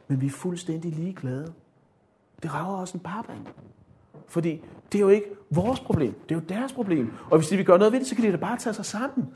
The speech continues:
Så kan de da bare få et job, eller så kan de da bare score nok point til, at de kan komme ind i landet, eller hvad ved jeg, ikke også? Altså,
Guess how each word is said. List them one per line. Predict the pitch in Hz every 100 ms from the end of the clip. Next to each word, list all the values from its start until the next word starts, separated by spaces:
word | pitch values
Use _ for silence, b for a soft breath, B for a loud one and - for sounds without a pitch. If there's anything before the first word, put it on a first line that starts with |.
| b b
Så | 208
kan | 226
de |
da | 196
bare | 240
få | 233 247
et | 247 -
job, | 175 262 285
eller | 175 139 131 B B
så | -
kan | 233
de | 214
da |
bare | 208 240
score | - 233 202
nok | 214 -
point | 220 226
til, | 233
at |
de | 202
kan | 185
komme | 180 180
ind | 220
i |
landet, | 190 151 233 277
eller | 156 151
hvad | 170 190
ved |
jeg, | 196 156 180
ikke | 226
også? | 240 -
Altså, | 151 139 113